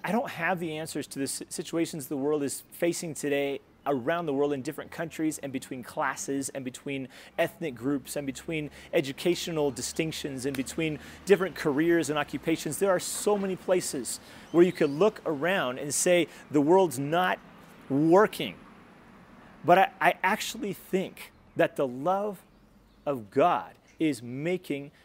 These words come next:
a difference. And it's not easy, and there is pain, and we will make mistakes. But we do not have the luxury of saying, "Am I my brother's keeper?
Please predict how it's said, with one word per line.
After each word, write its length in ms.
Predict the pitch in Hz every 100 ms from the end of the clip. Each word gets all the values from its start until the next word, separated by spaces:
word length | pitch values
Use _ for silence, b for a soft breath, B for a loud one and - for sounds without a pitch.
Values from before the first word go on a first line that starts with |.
| b
a 60 | 131
difference. 580 | 131 156 160 113 - - b b b b b
And 140 | 190 175
it's 260 | 156 -
not 460 | 143 151 165 208 190
easy, 440 | 190 151 120 98 -
and 180 | 165 170
there 140 | 180 -
is 240 | 180 185 -
pain, 460 | - 180 180 117 139
and 140 | 147
we 120 | 165
will 300 | 151 147 196
make 320 | 170 180 165
mistakes. 680 | 147 131 - 170 160 - - B B B B B B B B -
But 120 | 160
we 100 | 196
do 80 | 165
not 260 | 190 185 -
have 380 | - - 185 175
the 80 | 160
luxury 520 | 151 180 - 165 147
of 120 | 127
saying, 460 | - 180 175 151 139 B B -
"Am 100 | 143
I 120 | 139
my 120 | 165 180
brother's 380 | 156 180 170
keeper? 420 | - 190 - -